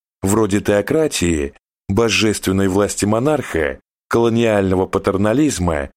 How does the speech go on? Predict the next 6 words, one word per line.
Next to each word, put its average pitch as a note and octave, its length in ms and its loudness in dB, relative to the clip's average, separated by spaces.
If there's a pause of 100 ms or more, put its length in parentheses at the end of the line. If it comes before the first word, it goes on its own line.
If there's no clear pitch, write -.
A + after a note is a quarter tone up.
(300)
диктатуры G#2+ 720 0
пролетариата, G2 1000 0 (420)
а G#2+ 140 0
на G#2+ 140 0
самом G#2 420 0
деле G2 500 2